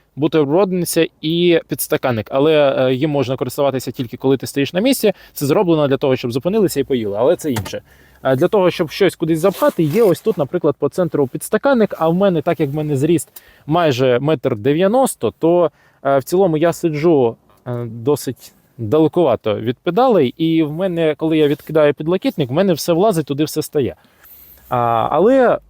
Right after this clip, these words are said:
я таки думаю, стоп, у Signum є ще ось ці підстаканники. А що, якщо їх інтегрувати в Astro H? Ну, не, не живеться спокійно цій людині. От тепер в мене така ідея, і я її буду вирішувати.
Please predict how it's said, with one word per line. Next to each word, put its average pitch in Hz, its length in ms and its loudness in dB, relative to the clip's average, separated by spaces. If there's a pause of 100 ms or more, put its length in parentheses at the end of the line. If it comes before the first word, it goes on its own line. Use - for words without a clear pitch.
(640)
я 170 220 0
таки 196 220 -4
думаю, 165 240 -2
стоп, - 240 -4 (440)
у 160 140 2
Signum 208 560 2
є 170 160 2
ще - 200 0
ось 160 160 4
ці 165 140 0
підстаканники. - 760 -8
А 131 200 0
що, 269 280 0
якщо 220 360 2
їх 196 200 -2
інтегрувати 151 600 0
в 143 60 2
Astro 135 340 -2
H? 90 160 -4 (2500)
Ну, 196 260 4
не, 156 280 -2
не 151 380 -4
живеться 156 380 2
спокійно 123 420 -6
цій 143 200 -6
людині. 190 520 0
От 196 180 0
тепер 160 300 0
в - 20 0
мене 147 160 2
така 143 240 0
ідея, 190 340 4
і 143 200 -2
я 160 120 2
її 151 180 0
буду 131 240 -4
вирішувати. 101 640 -4